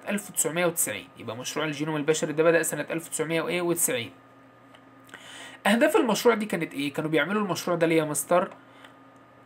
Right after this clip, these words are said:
الحصول على خريطة تفصيلية دقيقة جدًا لتتابع القواعد النيتروجينية. يبقى عشان يحصلوا على خريطة تفصيلية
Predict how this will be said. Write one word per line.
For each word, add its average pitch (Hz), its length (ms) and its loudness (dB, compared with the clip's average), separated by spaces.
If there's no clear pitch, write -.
الحصول 277 540 4
على 190 340 4
خريطة 185 500 0
تفصيلية 170 640 2
دقيقة 175 540 2
جدًا 175 540 -2
لتتابع 196 680 0
القواعد 151 680 2
النيتروجينية. 156 880 -2
يبقى - 120 0
عشان 170 240 -6
يحصلوا 160 320 2
على 147 180 6
خريطة 156 520 -2
تفصيلية 196 800 2